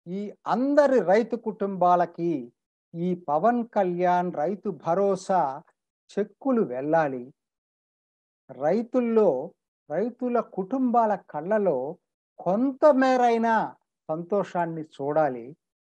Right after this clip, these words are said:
అది జరిగినప్పుడే ఈ పవన్ కళ్యాణ్ జనసేన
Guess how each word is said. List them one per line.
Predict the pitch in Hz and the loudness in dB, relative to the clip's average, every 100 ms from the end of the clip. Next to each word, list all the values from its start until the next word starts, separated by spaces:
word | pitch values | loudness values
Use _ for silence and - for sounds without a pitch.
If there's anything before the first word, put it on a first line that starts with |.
| _ _ _ | _ _ _
అది | - 160 208 | -6 -2 0
జరిగినప్పుడే | 175 160 185 233 247 233 - 220 220 160 165 180 _ _ - | 0 2 2 4 2 2 0 2 4 2 0 -6 _ _ -8
ఈ | 175 202 196 185 180 151 - | -4 -2 -2 -2 -4 -6 -2
పవన్ | 156 196 220 | 0 0 -2
కళ్యాణ్ | 214 196 185 185 185 180 185 _ _ _ | -4 -4 -2 0 -2 -2 -8 _ _ _
జనసేన | 147 165 196 180 190 185 | -6 -2 -2 -2 -2 0